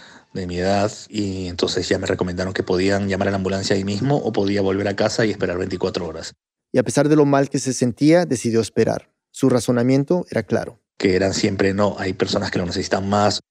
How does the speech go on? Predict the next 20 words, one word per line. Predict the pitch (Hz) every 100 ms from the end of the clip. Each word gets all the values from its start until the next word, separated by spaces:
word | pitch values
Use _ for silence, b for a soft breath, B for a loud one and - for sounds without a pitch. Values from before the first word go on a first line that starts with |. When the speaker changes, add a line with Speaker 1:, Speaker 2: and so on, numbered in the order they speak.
| _
Speaker 2:
No | 127
quería | 113 131 131
contribuir | 127 120 120 117 123
al | 120 113
colapso | 113 120 120 - 127
del | 110
sistema | 104 - 110 110
hospitalario. | 101 - - - 110 - -
Speaker 1:
Y | 95
este | -
tipo | 95 98 98
de |
pensamiento | 95 98 92 92 101 95
responsable, | 98 85 98 92 127 117 110 98 92 90
entre | 90 95 95
comillas, | 95 104 107 101
pero | 95
también | 92 98 101 98 98 B B B B
un | 98 101
poco, | 104 98 107 98 95